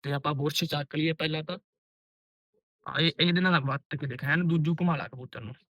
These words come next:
ਅੱਜ ਸਾਡਾ ਬੰਦਾ ਨਵਾਂ ਨਾ, ਹੁਣ ਇਹਨੂੰ ਦੱਸ ਦੱਸ ਕਰਵਾਉਣਾ ਪੈਣਾ ਸਾਨੂੰ।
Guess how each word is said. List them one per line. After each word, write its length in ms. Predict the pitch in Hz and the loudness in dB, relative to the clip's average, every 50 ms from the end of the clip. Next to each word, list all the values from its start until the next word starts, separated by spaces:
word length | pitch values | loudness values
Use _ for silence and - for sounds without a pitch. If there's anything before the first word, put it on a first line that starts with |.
| _ _ _ _ _ _ _ _ _ _ _ _ _ _ _ _ _ _ _ _ _ _ _ _ _ _ _ - | _ _ _ _ _ _ _ _ _ _ _ _ _ _ _ _ _ _ _ _ _ _ _ _ _ _ _ -4
ਅੱਜ 120 | 143 135 | -4 -2
ਸਾਡਾ 220 | - 156 151 156 | 0 2 4 6
ਬੰਦਾ 340 | 147 139 139 143 139 143 147 143 | 6 6 4 4 6 6 6 6
ਨਵਾਂ 300 | 143 135 135 143 143 147 | 6 6 6 6 6 6
ਨਾ, 80 | 160 156 | 4 4
ਹੁਣ 200 | 151 147 147 143 | 4 4 4 4
ਇਹਨੂੰ 180 | 139 143 147 143 | 4 4 4 4
ਦੱਸ 220 | 127 120 127 - | 2 2 0 0
ਦੱਸ 260 | 135 135 135 131 - - | 0 0 0 0 0 -2
ਕਰਵਾਉਣਾ 380 | - 131 135 135 135 131 131 127 | -4 -2 -2 0 0 0 0 0
ਪੈਣਾ 240 | - 127 113 113 | -2 -4 -4 -6
ਸਾਨੂੰ। 320 | 127 127 143 131 135 143 | -6 -4 -4 -2 -2 -2